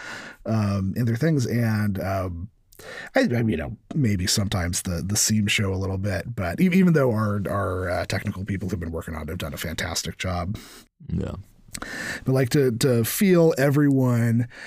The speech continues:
Speaker 1: getting into it as much as they have, uh, has been really, really fun to see. Uh,
Speaker 2: Mm-hmm.
Speaker 1: they, yeah, then everyone's just kinda, like, buying into this world immediately. And it's not,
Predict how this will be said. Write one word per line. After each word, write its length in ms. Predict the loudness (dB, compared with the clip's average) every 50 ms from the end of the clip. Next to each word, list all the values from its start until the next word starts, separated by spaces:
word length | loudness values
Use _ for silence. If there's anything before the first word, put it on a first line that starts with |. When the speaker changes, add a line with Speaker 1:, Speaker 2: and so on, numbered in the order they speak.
| -16 -16 -16 -16 -10 -4 -2 0 2
Speaker 1:
getting 280 | 4 4 4 4 4
into 260 | 4 4 4 4 4 4
it 60 | 4
as 140 | 2 2 2
much 180 | 2 2 2
as 100 | 0 0
they 120 | 0 0 -2
have, 640 | -2 0 0 0 0 0 0 0 0 -2 -2 -4
uh, 180 | -4 -4 -4 -2
has 180 | -2 -2 -4
been 160 | -4 -4 -6 -4 -2
really, 400 | 0 2 4 4 4 4 2 2
really 240 | 0 0 -2 -4 -4
fun 240 | -4 -6 -6 -6 -4
to 80 | -4
see. 400 | -2 -2 -2 -2 -4 -4 -4 -4 -6 -6 -8 -12 -14 -16 -18 -20 -20 -16 -10
Uh, 240 | -8 -6 -4 -4 -2
Speaker 2:
Mm-hmm. 80 | -2 -2
Speaker 1:
they, 200 | -2 -2 -2 -2 -4 -6 -10 _ _ _ _ _ _ _
yeah, 140 | -6 -4 -2
then 120 | 0 0 0
everyone's 360 | 2 2 2 2 0 0 -2
just 240 | -4 -2 -4 -2 -2
kinda, 160 | -2 -2 0
like, 180 | 0 0 0 0 0 2
buying 380 | 2 2 2 2 2 2 2 2
into 220 | 2 0 -2 -2
this 240 | -2 -2 -2 -2 -2
world 280 | -2 -2 -4 -2 -2 -2
immediately. 560 | 2 2 4 4 6 4 4 2 2 0 0
And 100 | 0 0
it's 140 | 0 0 0
not, 380 | 2 2 2 0 0 -2 -6